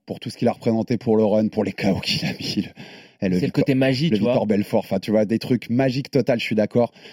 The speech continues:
Speaker 1: Euh, puis la façon dont il combat, enfin, il s-, la garde baissée. Enfin, voilà, il y a des choses qui font que si tu le mets devant,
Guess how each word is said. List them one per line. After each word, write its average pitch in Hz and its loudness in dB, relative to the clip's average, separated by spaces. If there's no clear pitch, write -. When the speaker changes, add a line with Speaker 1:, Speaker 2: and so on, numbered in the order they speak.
Speaker 1:
Euh, 90 2
puis 113 -2
la 104 2
façon 101 -4
dont 92 -2
il - -12
combat, 90 -4
enfin, - -8
il 90 -6
s-, - -18
la 92 -2
garde 92 -2
baissée. 87 -6
Enfin, - -2
voilà, 123 2
il 104 2
y 127 6
a 131 2
des 147 2
choses 185 0
qui 135 -6
font 165 2
que - -8
si - -4
tu 190 4
le 180 6
mets 175 6
devant, 165 4